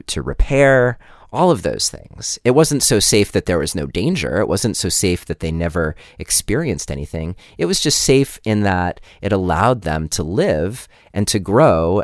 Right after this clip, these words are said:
and when things went wrong, to not feel shame about it, but instead to just take corrective action. So these are all the things that we're gonna be fostering in our relationship as we evolve past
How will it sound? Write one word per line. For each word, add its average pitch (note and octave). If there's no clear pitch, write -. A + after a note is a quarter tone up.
and G2+
when G2
things B2
went A2
wrong, G2
to A#2+
not G2+
feel F#2+
shame F#3+
about C#2
it, G#2
but F2+
instead G2
to A#2+
just G#2+
take -
corrective G#2+
action. -
So -
these E3
are E3+
all C#3
the D#3+
things G#2+
that -
we're G2
gonna F2
be D#2
fostering D#2+
in F#2+
our E2+
relationship E2
as E2
we F2+
evolve D2+
past -